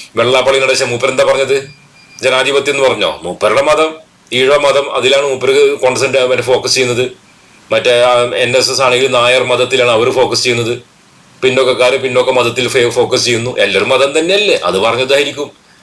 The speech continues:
ആരാ മതത്തിലെ? മ-, ഇന്ത്യ എന്ന് പറഞ്ഞത് മതമാണ്, മതമില്ലാത്ത ഇന്ത്യ ഇല്ല. ഏ, അപ്പോ നിരീശ്വരവാദികൾക്ക് പോലും സംഘി മതമാണ്, എച്ചിൽ മുസ്ലിങ്ങൾക്ക് പോലും സംഘി മതമാണ്. മതമാണ് എല്ലാവർക്കും ഉള്ളത്.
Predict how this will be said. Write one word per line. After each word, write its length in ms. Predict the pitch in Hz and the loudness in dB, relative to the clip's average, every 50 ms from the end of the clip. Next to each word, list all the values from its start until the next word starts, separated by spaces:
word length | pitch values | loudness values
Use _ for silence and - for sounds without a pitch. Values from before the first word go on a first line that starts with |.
| - | -6
ആരാ 260 | - 82 80 92 120 151 | -4 -2 0 0 0 0
മതത്തിലെ? 420 | 160 151 135 135 - 160 160 151 | 0 0 0 0 -2 0 0 0
മ-, 100 | 131 117 | 0 -2
ഇന്ത്യ 340 | 107 95 95 104 107 127 139 | -4 -4 -6 -4 0 0 0
എന്ന് 140 | 139 165 160 | 2 2 2
പറഞ്ഞത് 240 | 151 151 151 165 | 0 2 0 0
മതമാണ്, 560 | 175 170 165 - 165 - 180 - - 87 - - - - _ _ _ _ _ _ _ _ _ _ - - | 0 0 0 0 0 0 0 0 0 -2 -4 -10 -12 -20 _ _ _ _ _ _ _ _ _ _ -6 -2
മതമില്ലാത്ത 460 | 185 202 233 135 139 143 156 151 156 | -2 0 0 0 0 0 0 0 0
ഇന്ത്യ 260 | 165 151 151 147 170 | -2 -4 -2 -2 -2
ഇല്ല. 260 | 165 160 151 - - - - - _ _ _ - - - - - - - - - - - | -2 0 -2 -2 -2 -4 -12 -20 _ _ _ -20 -20 -18 -16 -14 -16 -16 -18 -16 -8 -4
ഏ, 100 | 101 110 131 147 156 156 - _ _ _ _ _ _ _ _ - 101 | -2 0 0 0 -2 -6 -12 _ _ _ _ _ _ _ _ -4 -2
അപ്പോ 280 | 101 104 123 123 123 120 | 0 2 2 2 2 2
നിരീശ്വരവാദികൾക്ക് 880 | 113 110 110 117 131 117 113 147 143 143 147 139 151 156 160 160 165 | 0 0 -2 0 0 0 0 2 2 2 2 2 2 0 0 0 0
പോലും 220 | 160 156 165 170 165 | 0 2 2 2 2
സംഘി 320 | 160 156 151 151 156 165 | 0 0 -2 0 0 0
മതമാണ്, 440 | 156 151 143 139 127 107 85 76 69 67 - _ _ _ _ _ _ _ _ _ _ - - | 0 0 2 0 0 0 -2 -6 -8 -14 -18 _ _ _ _ _ _ _ _ _ _ -6 -4
എച്ചിൽ 280 | 98 98 - - 147 151 | -4 -2 -2 -2 -2 -2
മുസ്ലിങ്ങൾക്ക് 480 | 151 147 - 151 160 156 156 151 160 | -2 -2 0 0 0 0 0 0 0
പോലും 260 | 160 156 160 165 160 | 2 2 2 2 2
സംഘി 260 | 156 160 147 147 160 160 | 0 -2 -2 0 0 0
മതമാണ്. 460 | 151 139 123 110 98 85 78 - - - _ - | 2 2 0 0 -2 -2 -6 -8 -10 -14 _ -6
മതമാണ് 480 | 87 87 - 117 117 160 165 170 185 | -4 -2 -2 -2 0 0 0 2 2
എല്ലാവർക്കും 400 | 180 180 180 196 190 185 185 196 | 2 2 2 0 0 2 2 2
ഉള്ളത്. 280 | 180 156 - - - | 2 2 2 0 -2